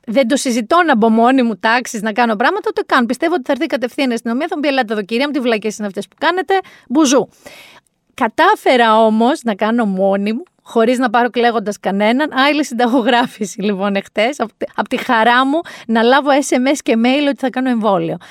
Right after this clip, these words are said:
Φυσικά έκανα δύο στραβά πράγματα, εννοείται, και είχα καταγχωθεί. Δηλαδή, συνέχιζα να νιώθω ότι απενεργοποιώ βόμβα, όπως στις ταινίες που σου λένε, «Κόψε το σωστό καλώδιο, το μπλε, το κόκκινο». Ε,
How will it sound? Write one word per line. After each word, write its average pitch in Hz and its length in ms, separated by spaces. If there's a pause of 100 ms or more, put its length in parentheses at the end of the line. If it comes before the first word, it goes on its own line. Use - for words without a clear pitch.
(220)
Φυσικά 277 380 (200)
έκανα 233 300
δύο 190 200
στραβά 185 380
πράγματα, 175 540
εννοείται, 190 400
και 170 120
είχα 185 160
καταγχωθεί. 180 800 (120)
Δηλαδή, 220 260
συνέχιζα 247 460
να 240 120
νιώθω 208 440
ότι 185 440
απενεργοποιώ 226 680
βόμβα, 220 460
όπως 214 160
στις - 120
ταινίες 226 440
που - 60
σου 226 140
λένε, 233 220
«Κόψε 233 340
το 202 100
σωστό 240 360
καλώδιο, 240 560
το 233 120
μπλε, 240 240
το 220 140
κόκκινο». 269 440 (320)
Ε, - 60